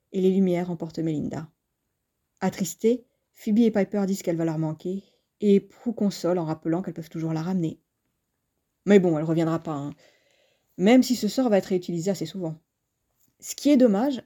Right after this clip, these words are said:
parce qu'à chaque fois que je regarde cet épisode, j'adore Melinda et sa personnalité, et j'aurais aimé la revoir. Euh,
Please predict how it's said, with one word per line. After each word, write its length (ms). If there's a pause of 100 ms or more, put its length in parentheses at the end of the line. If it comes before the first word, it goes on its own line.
parce 140
qu'à 80
chaque 160
fois 80
que 80
je 40
regarde 200
cet 140
épisode, 560
j'adore 340
Melinda 360
et 40
sa 160
personnalité, 640
et 60
j'aurais 240
aimé 140
la 80
revoir. 440 (880)
Euh, 60